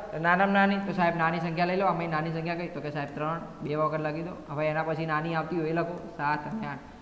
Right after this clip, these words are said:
તો સાહેબ આ નાનામાં નાની સંખ્યા થઈ ગઈ આ મોટા મોટી. ખ્યાલ આવી ગયો? પુનરાવર્તન બે વખત થવું જોઈએ. તમને પ્રશ્ન આપ્યો છે એ સમજવાનો છે. નવસો પાંચ,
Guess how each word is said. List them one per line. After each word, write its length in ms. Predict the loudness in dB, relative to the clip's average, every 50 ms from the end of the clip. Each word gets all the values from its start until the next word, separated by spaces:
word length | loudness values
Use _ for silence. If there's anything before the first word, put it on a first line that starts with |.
| -18 -16 -12 -10
તો 80 | -6
સાહેબ 240 | -2 0 2 4 6
આ 120 | 6 6
નાનામાં 340 | 6 4 2 2 2 0 0
નાની 220 | -2 -2 -4 -4 -4
સંખ્યા 440 | -4 -6 -6 -6 -6 -4 -4 -4
થઈ 360 | -4 -4 -4 -4 -4 -4 -4 -4
ગઈ 240 | -6 -6 -6 -4
આ 100 | -4 -4
મોટા 300 | -4 -4 -6 -4 -4 -4
મોટી. 300 | -4 -4 -6 -8 -8 -10 -12 -14 -18 -18 -18 -20 -20 -2 8
ખ્યાલ 140 | 10 12 12
આવી 200 | 12 12 12 12
ગયો? 200 | 10 10 10 10
પુનરાવર્તન 560 | 8 6 4 8 12 12 12 12 12 12 10
બે 200 | 8 8 10 10
વખત 240 | 12 10 10 8 8
થવું 180 | 8 8 8 6
જોઈએ. 140 | 4 4
તમને 240 | 4 4 6 6 6
પ્રશ્ન 300 | 6 6 6 6 6 4
આપ્યો 220 | 4 4 4 4 4
છે 80 | 2
એ 40 | 2
સમજવાનો 500 | 2 4 4 6 6 6 6 6 6 4
છે. 140 | 4 2 2
નવસો 360 | 4 4 4 6 6 4 6
પાંચ, 300 | 8 8 8 8 8